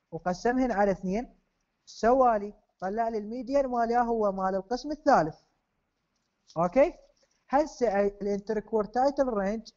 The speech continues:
الكيو ثري ناقص كيو وان، يعني الميديان مال القسم الثالث ناقص الميديان مال القسم الأول، طبعًا هو يجيب بس يعني يشبه، ناقص القسم مال الميديان مال القسم الأول راح يطلع لي الانتركورتايتال رينج.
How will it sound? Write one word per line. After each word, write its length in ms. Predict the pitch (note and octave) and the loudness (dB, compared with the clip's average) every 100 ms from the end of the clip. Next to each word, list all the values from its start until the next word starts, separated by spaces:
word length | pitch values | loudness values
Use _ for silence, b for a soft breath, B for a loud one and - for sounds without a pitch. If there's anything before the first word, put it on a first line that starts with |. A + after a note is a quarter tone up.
| - | -6
الكيو 440 | F#3+ F#3+ B3+ D4+ | -4 -2 2 2
ثري 280 | D4+ C4+ D4 | 2 0 0
ناقص 360 | C#4 B3 A3+ G3 | 0 0 -4 -6
كيو 280 | - G#3 | 0 4
وان، 340 | E3+ D#3 F3+ C4+ - _ _ G#3 | 6 6 4 2 -10 _ _ 2
يعني 460 | A#3 F#3 F3 E3+ - _ _ F#3 | 4 4 0 -6 -10 _ _ 2
الميديان 920 | F#3 F3 C#3 D#3+ A3+ D4 B3 G3+ F#3 | 2 2 -2 -2 0 2 2 2 2
مال 100 | F3+ | -2
القسم 360 | F3 B3+ C4+ C#4 | 0 -2 -2 -4
الثالث 500 | - C4 B3 D4+ - _ _ A3 | 2 6 6 4 0 _ _ 2
ناقص 360 | A#3 A3+ G3 | 2 2 -2
الميديان 440 | G#3 G#3 A3 G#3+ F#3 | -4 -4 -2 -4 -2
مال 120 | F3 | -4
القسم 380 | F3+ B3 C4+ B3 | -4 -6 -2 -2
الأول، 500 | E3+ F3+ F#3+ C#4 E4 _ _ | 2 2 4 2 0 _ _
طبعًا 180 | G#3 A3 | -4 -4
هو 200 | B3 A#3+ | -4 -4
يجيب 240 | F3 F3+ | -4 -2
بس 240 | E3 F3 - | -2 -4 -6
يعني 360 | G3+ D#3 E3+ F3 | -6 -4 -4 -6
يشبه، 340 | F#3 E3 D3+ - _ _ - _ _ | -4 -4 -4 -8 _ _ -20 _ _
ناقص 380 | G3 G#3 G3+ F3 | 4 4 4 0
القسم 440 | F#3 - A3+ A3 E3+ | -2 0 -2 -2 -2
مال 220 | F3+ F3 | 0 2
الميديان 380 | F3 G3+ G3+ F3+ | 2 2 2 2
مال 100 | E3+ | 2
القسم 280 | D#3+ G#3+ A3+ | 0 0 4
الأول 400 | A3 A3 A3+ G3+ | 6 8 6 2
راح 140 | E3 | -2
يطلع 300 | F3 F#3 F3 | -4 0 0
لي 100 | F3 | 0
الانتركورتايتال 1120 | E3 F3+ E3+ D3+ D3 D#3 D3 G3+ A3 A3 F4 - _ _ _ _ _ _ _ _ _ | -4 -8 -8 -10 -8 -8 -4 -2 -2 -2 -6 -8 _ _ _ _ _ _ _ _ _
رينج. 240 | F3+ C#3 | 0 0